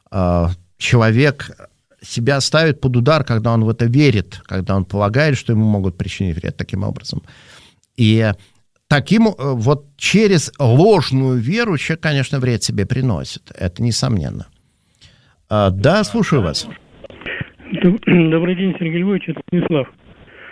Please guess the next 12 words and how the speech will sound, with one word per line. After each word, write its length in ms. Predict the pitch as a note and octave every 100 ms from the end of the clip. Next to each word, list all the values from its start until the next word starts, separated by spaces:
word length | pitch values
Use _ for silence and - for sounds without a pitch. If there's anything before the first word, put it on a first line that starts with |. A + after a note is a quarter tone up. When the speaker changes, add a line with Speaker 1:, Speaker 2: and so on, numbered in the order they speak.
| - - - _ G3
Speaker 2:
Ну, 440 | D3+ F#3+ G3+ F3+
любая 800 | F3+ F3 F#3 G#3 F3+ D#3+ B2+ G2+
научная 440 | E3 F3+ F#3 E3+ D#3+
теория 420 | G3 A3+ F3 D#3
имеет 220 | F#3 F#3 -
ограниченную 720 | D#3 D3 E3+ F#3+ F3+ F3 F3
область 220 | E3 -
применения. 680 | E3+ E3+ D3 B2+ A#2+ G#2+ - - - - - -
Колдовство 720 | D#3 D#3+ D#3 - G3+ A3 F3 - _ _
не, 380 | F3+ D3 D#3+ E3
не 580 | D#3 E3 E3 D#3+ D3+ B2+ - - - - - - - - -
может 320 | E3 E3 D#3